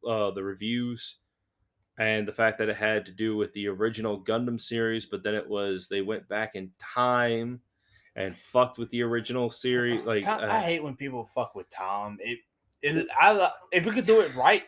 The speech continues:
Speaker 2: cool.
Speaker 1: Well, but Gu-, <sighs> time travel had no place in a Gundam series to me. Like, there was no need.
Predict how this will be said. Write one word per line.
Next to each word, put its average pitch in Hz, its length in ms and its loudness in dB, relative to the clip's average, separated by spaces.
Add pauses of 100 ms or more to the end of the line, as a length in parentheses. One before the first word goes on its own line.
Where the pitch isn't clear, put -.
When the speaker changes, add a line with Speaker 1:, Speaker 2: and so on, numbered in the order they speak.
(120)
Speaker 2:
cool. 127 500 -4 (560)
Speaker 1:
Well, 180 360 6 (120)
but 143 460 0
Gu-, - 80 4 (460)
<sighs> - 440 -10
time 233 220 4
travel 220 240 2
had 131 220 4
no 120 100 2
place 113 340 0
in 107 80 0
a 92 60 -4
Gundam 107 320 -2
series 127 560 -2 (1200)
to 143 100 2
me. 147 400 0 (140)
Like, 117 180 4
there 143 100 6
was 135 120 -2
no 120 100 2
need. 113 460 -4